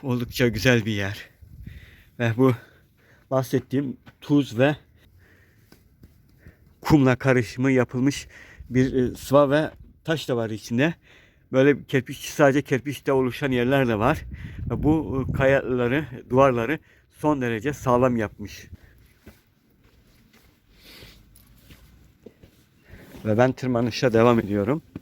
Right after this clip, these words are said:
İnanılmaz. Birkaç yüzyıl geriye gitmiş gibi hissediyorum kendimi. Hello. Bazı bölmelerde insanlar var. Ee, orada yaşıyor. Yes.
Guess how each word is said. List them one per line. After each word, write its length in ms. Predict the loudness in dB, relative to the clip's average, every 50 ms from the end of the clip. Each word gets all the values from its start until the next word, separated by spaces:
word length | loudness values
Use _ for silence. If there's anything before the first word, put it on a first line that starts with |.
| _ -20 -20 _ -20 -20 -20 -20 -20 -20 -20 -20 -20 -20 -20 -20 -12 -4
İnanılmaz. 520 | 0 2 4 4 4 2 2 0 0 -6 -14 -18 -20 -20 -20 -20 -20 -20 -20 -20 -20 -20 -20 -20 -20 -12 -4 -4
Birkaç 360 | -2 2 6 4 4 4 4
yüzyıl 360 | -2 -2 2 6 6 6 4 4 -6 -14 -18 -20 -20 _ 0
geriye 320 | 2 4 6 6 6 6
gitmiş 320 | 4 2 -4 -8 -10 -14 -10
gibi 260 | -10 -6 -6 -6 -6 _ _ -20 -20 -16 -14
hissediyorum 420 | -8 -2 0 2 6 6 6 4 4
kendimi. 380 | 0 -2 -2 -2 -2 -4 -4 -4 -8 -18 -18 -18 -14 -14 -14 -14 -16 -20 -20 -20 -20 -8 0
Hello. 320 | 4 6 8 8 6 6 0 -6 -18 -20 -20 -20 -20 -20 _ _ -20 _ _ _ -20 -20 -20 -20 -20 -20 -20 -18 -14 -12 -8 -6 -6 -6 -8 -10 -18 -8 -2
Bazı 260 | 2 2 2 2 4
bölmelerde 480 | 2 2 2 4 2 2 2 2 2 2
insanlar 420 | 0 0 -2 -2 0 2 2 2
var. 200 | 2 2 0 -2 -2 -10 -20 -20 _ -20 -20 -20 -20 -20 -20 -20 -20 -20 -20 -14
Ee, 360 | -8 -6 -4 -2 0 0 0 0 0 4
orada 240 | 4 6 6 6
yaşıyor. 460 | 4 4 2 0 0 0 0 0 -2 -6 -12 -16 -20 -20 -20 -18 -14 -14 -8 -4 -2 0 0 -2 -2 _ _ _ -20 -12 -2
Yes. 460 | 2 4 6 6 4 2 -2 -12 -20